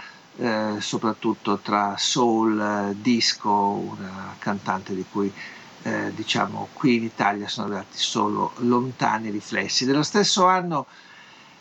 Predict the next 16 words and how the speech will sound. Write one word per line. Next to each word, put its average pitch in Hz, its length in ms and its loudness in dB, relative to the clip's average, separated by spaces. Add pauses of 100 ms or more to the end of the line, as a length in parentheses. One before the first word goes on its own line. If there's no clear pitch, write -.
(200)
un'altra 170 580 4
voce 147 360 0
femminile, 160 600 4
questa 160 280 0
volta 160 460 4 (380)
molto 147 800 2
più 160 340 6
imperiosa 139 1200 4
anche 135 420 -2
per, 123 380 0
eh, 113 340 2 (760)
l'immagine 143 840 2
e 139 240 -4
per, 123 340 -2
eh, 117 240 0 (380)
le 127 240 4